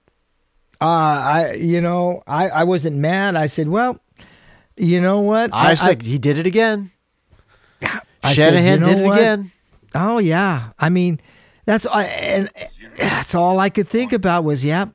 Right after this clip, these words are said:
Speaker 1: Daddy, Daddy, thank you, Daddy, Sh-, Daddy Kyle. I appreciate it."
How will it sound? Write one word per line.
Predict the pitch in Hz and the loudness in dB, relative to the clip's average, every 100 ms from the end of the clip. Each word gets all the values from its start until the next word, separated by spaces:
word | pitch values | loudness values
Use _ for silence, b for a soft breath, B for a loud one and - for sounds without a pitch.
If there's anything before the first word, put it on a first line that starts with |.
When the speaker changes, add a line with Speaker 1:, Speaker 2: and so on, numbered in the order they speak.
| 151 | -6
Speaker 1:
Daddy, | 156 156 180 165 | -2 -2 -2 -4
Daddy, | 156 170 185 190 165 | -2 -2 -2 -4 -4
thank | 208 214 196 | -2 -2 -2
you, | 165 | -2
Daddy, | 143 135 127 | -2 -2 -4
Sh-, | 113 - - - - | -6 -10 -10 -12 -8
Daddy | 160 143 131 120 | -4 -2 -4 -6
Kyle. | 147 131 139 151 | -4 -2 -2 0
I | 151 | -2
appreciate | 151 175 180 - 139 120 | -2 -4 -4 -2 -2 -2
it." | 107 | -4